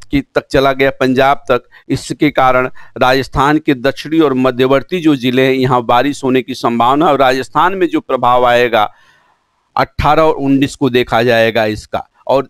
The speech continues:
अब ये धीरे धीरे कमज़ोर हो रहा है। इस तरह से ताउते क्या हो गया, सत्रह के बाद धीरे धीरे अठारह उन्नीस तक जाते जाते ये विदा हो जाएगा।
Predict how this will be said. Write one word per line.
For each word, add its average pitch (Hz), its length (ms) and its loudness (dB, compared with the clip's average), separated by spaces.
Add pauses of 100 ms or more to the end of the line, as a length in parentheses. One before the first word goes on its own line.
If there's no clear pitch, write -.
अब 139 180 -2
ये 139 120 0
धीरे 135 300 0
धीरे 127 260 0
कमज़ोर 120 480 -2
हो 143 100 4
रहा 139 180 2
है। 131 140 0
इस 165 200 -8
तरह 131 160 0
से 127 160 -4
ताउते 120 500 -2
क्या 127 180 0
हो 117 160 0
गया, 143 260 0 (200)
सत्रह 151 420 -2
के 139 160 -2
बाद 127 220 0
धीरे 127 240 -2
धीरे 127 160 -2
अठारह 131 420 0
उन्नीस 123 440 -6
तक 110 160 -6
जाते 113 340 -2
जाते 110 300 0
ये 143 240 0
विदा 107 300 0
हो 101 240 -2
जाएगा। 127 520 0